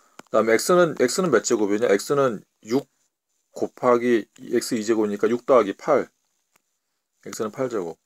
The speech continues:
그다음에 Y는, Y는 세 제곱 곱하기 육 제곱이니까 삼 더하기 육, 구가 돼, 구. 그래서 답이 마이너스 칠십이 X 팔 Y 구 제곱. 와, 일 번이네, 일 번. 일 번이 된다.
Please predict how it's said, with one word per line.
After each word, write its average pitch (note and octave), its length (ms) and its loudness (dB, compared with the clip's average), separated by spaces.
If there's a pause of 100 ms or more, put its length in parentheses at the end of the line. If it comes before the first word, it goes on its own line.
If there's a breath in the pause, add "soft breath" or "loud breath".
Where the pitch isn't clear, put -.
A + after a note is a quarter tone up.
(100)
그다음에 G#2 180 2
Y는, A2+ 400 2 (1200 soft breath)
Y는 B2+ 640 4 (160)
세 B2+ 340 2
제곱 D#3 420 4
곱하기 C3 520 0
육 G#2 160 -10
제곱이니까 A2+ 400 -2
삼 E3+ 240 -6
더하기 C#3+ 220 2
육, F2+ 120 -12
구가 G#2 280 -2
돼, G#2 100 -2
구. - 240 -14
그래서 A2 240 -8
답이 F#2+ 440 -2 (880 soft breath)
마이너스 A2+ 480 2
칠십이 C3 400 -2
X A2+ 220 -2
팔 G#2+ 220 -2
Y F#2 260 0
구 - 120 -20
제곱. E2+ 320 -14 (640)
와, - 140 -2
일 D#3 140 0
번이네, F#3+ 320 4
일 D#3 140 0
번. A2 340 2 (1600)
일 A#2 100 -14
번이 A#2 180 0
된다. F2 340 -10